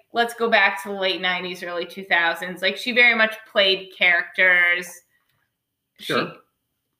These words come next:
Speaker 1: I think maybe this is just because Carey Mulligan, I think, ended up looking like her with, like, that haircut and that long blonde hair. But anyway,
Speaker 2: Okay.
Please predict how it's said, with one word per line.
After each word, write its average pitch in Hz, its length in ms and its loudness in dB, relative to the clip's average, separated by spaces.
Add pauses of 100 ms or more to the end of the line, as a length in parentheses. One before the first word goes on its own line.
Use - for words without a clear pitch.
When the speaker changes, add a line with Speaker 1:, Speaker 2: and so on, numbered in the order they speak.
(920)
Speaker 1:
I 240 180 4
think 254 220 0
maybe 220 240 0
this 202 200 -6
is 202 140 -8
just 190 180 -6
because 190 280 -6
Carey 175 260 -4
Mulligan, 170 460 -6
I 165 80 -4
think, 170 240 -10
ended 165 240 -6
up 165 180 -6
looking 170 460 -10
like 170 240 -6
her 175 260 -2
with, 170 160 -8
like, 165 240 -6
that 165 220 0
haircut 165 800 0
and 165 120 -10
that 156 240 -6
long 165 280 -8
blonde 165 280 -6
hair. 175 320 0
But 240 180 4
anyway, 226 600 4
Speaker 2:
Okay. 143 280 -4